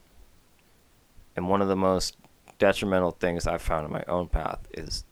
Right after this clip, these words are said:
this idea and thought, feeling that I'm special or that I'm unique. And I heard George Carlin say one time, you know, we tell kids they're special, and he's like,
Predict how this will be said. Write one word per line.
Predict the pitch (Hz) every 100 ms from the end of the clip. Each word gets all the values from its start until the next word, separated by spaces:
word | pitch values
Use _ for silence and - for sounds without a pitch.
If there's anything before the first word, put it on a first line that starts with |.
| _
this | - - 67
idea | 80 78 82 80 76
and | - -
thought, | - 82 - - _
feeling | - 90 80 76 -
that | -
I'm | -
special | - - 73 - - - - -
or | -
that | -
I'm | -
unique. | - - - - - - _ _ _ _ _ _ _ _ _ _ _ -
And | 92
I |
heard | 87
George | - 92 -
Carlin | 85 78 80 78
say | 80
one | 80 78
time, | 82 80 - - - - _ _ _ _ _
you | -
know, | 85 - -
we | 107
tell | 117 117
kids | 104 110 101
they're | 90
special, | 82 - 92 85 78
and | 80
he's | 80
like, | 85